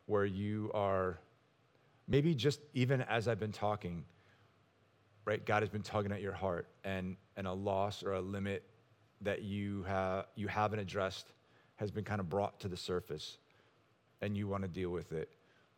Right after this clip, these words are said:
Would you let us know so that we can walk with you through it, so we can pray for you? You don't, if you don't wanna attach your name to it, that's all right. If you want to, that would be great.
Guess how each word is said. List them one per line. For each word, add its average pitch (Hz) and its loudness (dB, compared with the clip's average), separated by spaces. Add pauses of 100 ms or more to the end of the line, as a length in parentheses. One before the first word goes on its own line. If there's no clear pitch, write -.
(520)
Would 107 -4
you 127 -2
let 117 4
us 127 -2
know 107 0 (220)
so - -2
that 101 0
we 107 -2
can 104 -2
walk 101 0
with 110 -4
you 104 -4
through 101 -4
it, 113 -4
so 104 -2
we 98 -4
can 98 -4
pray 95 -2
for 107 0
you? 110 -2 (1080)
You 107 0
don't, 139 4
if 123 0
you 110 0
don't 120 2 (1000)
wanna 107 0
attach 104 -2
your 101 -2
name 98 -2
to 101 0
it, 101 0
that's 98 -4
all 98 0
right. 95 0 (120)
If - -6
you 104 -2
want 104 0
to, 110 -2
that 101 0
would 92 -2
be 92 -6
great. 101 0